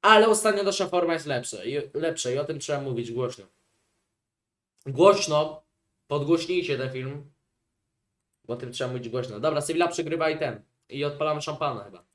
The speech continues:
Jaki bój w ogóle. Przecież wstyd, że ja się biję o Ligę Mistrzów. W ciągu sezonu. Jeszcze nie o mistrza, tylko o Ligę Mistrzów.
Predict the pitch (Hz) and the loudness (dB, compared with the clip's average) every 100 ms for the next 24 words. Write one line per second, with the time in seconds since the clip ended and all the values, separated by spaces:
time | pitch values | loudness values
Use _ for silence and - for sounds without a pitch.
0 | _ _ _ _ _ _ _ _ _ _ | _ _ _ _ _ _ _ _ _ _
1 | _ _ _ _ _ _ 139 139 143 170 | _ _ _ _ _ _ -6 -4 -4 -8
2 | 147 147 180 175 175 165 170 170 - _ | -4 6 8 8 4 2 0 -2 -10 _
3 | _ 175 170 - - 208 196 185 185 185 | _ 0 0 -2 2 2 4 2 2 2
4 | 180 185 208 185 175 180 185 196 - - | -2 4 4 6 4 2 4 4 4 -6
5 | _ _ 139 180 196 - - 113 - _ | _ _ -2 -2 0 -4 -4 -6 -10 _
6 | _ _ _ _ _ _ _ _ _ _ | _ _ _ _ _ _ _ _ _ _
7 | 160 165 151 151 135 131 113 101 _ _ | -4 -2 -4 -4 -4 -4 -6 -16 _ _
8 | _ 110 - 147 170 208 185 208 214 220 | _ -12 -8 -2 4 4 4 2 2 2
9 | 214 185 185 180 190 180 180 180 - - | 2 2 2 2 4 2 2 -2 -6 -6
10 | - - | -10 -12